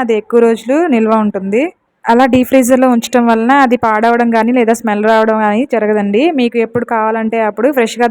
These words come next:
దాన్ని తీసుకొని వెన్నని కానీ నెయ్యిని కానీ ప్రిపేర్ చేసుకోవచ్చు. ఇలా స్టోర్ చేసిన మేగడ్ని మీకు కావాల్సి వచ్చినప్పుడు ఫ్రిడ్జ్లోంచి తీసి టూ అవర్స్ బయట పెట్టి కూలింగ్ తగ్గిన తర్వాత మిక్సీ జార్లో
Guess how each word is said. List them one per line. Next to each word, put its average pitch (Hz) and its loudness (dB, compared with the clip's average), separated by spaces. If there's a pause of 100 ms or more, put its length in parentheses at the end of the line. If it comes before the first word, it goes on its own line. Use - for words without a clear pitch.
దాన్ని 208 -2
తీసుకొని 214 -4 (280)
వెన్నని 226 0
కానీ 226 0
నెయ్యిని 214 -2
కానీ 208 -2
ప్రిపేర్ 208 -6
చేసుకోవచ్చు. 202 -4 (720)
ఇలా 247 0
స్టోర్ 240 0
చేసిన 254 0
మేగడ్ని 220 2 (220)
మీకు 240 -2
కావాల్సి 214 2
వచ్చినప్పుడు 226 -4 (120)
ఫ్రిడ్జ్లోంచి 226 0
తీసి 214 -4 (100)
టూ 233 -2
అవర్స్ 214 -2 (100)
బయట 202 -2
పెట్టి 214 -8 (120)
కూలింగ్ 233 0
తగ్గిన 214 -4
తర్వాత 208 -2 (200)
మిక్సీ 226 -4
జార్లో 220 2